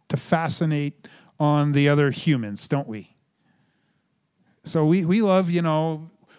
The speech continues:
whether it's a pastor with a microphone or whether it's, you know, a, a great spiritual leader or people like Billy Graham. I mean, and it's o-, it, it's good to,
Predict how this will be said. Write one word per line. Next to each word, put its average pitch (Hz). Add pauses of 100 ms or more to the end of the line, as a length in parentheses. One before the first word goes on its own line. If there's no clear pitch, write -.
whether 156
it's 156
a 175
pastor 165
with 170
a 175
microphone 165
or 147
whether 156
it's, - (280)
you 160
know, 165
a, 156 (180)
a 156
great 165
spiritual 175
leader 165
or 131 (260)
people 175
like 170
Billy 175
Graham. 165
I 165
mean, 190
and 180
it's 180
o-, 196
it, 175
it's 180
good 220
to, 156